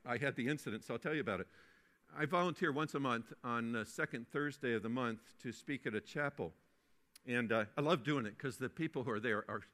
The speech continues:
so responsive and so interactive. And, uh, and, and so I like to go and, and do that. Well, I went one time during the summer, and I got there at six forty-five, as I was supposed to get there, and the service is supposed to start at, at seven, and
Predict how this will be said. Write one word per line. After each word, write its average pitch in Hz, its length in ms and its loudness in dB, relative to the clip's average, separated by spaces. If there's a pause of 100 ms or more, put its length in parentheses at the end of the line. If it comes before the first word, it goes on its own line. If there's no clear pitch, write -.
(120)
so - 380 -4
responsive 139 600 -4
and 110 100 -6
so 208 280 -4
interactive. 123 600 -2 (520)
And, 131 280 0
uh, 117 220 4 (180)
and, 147 200 -4
and 147 120 -2
so 165 100 0
I 151 40 6
like 156 200 0
to 127 80 -10
go 131 220 0
and, 120 120 -2 (100)
and 117 140 -4
do 147 160 -4
that. 90 260 -2 (760)
Well, 185 180 -4 (240)
I 151 80 2
went 190 220 2
one 202 220 -2
time 180 280 0
during 151 240 0
the 127 60 -4
summer, 151 640 -2
and 151 140 -4
I 151 80 -2
got 185 240 -2
there 147 140 2
at - 100 -4
six - 260 -10
forty-five, 131 680 0
as 123 160 -4
I 135 80 0
was 139 100 -6
supposed 139 320 -6
to 127 60 -6
get 110 200 -4
there, 123 160 2
and 147 220 -4
the 139 60 -4
service 185 400 -8
is 131 80 -14
supposed 143 320 -6
to 135 60 -16
start 131 280 0
at, 139 80 -8 (180)
at 135 140 -4
seven, 143 440 -2
and 143 140 -2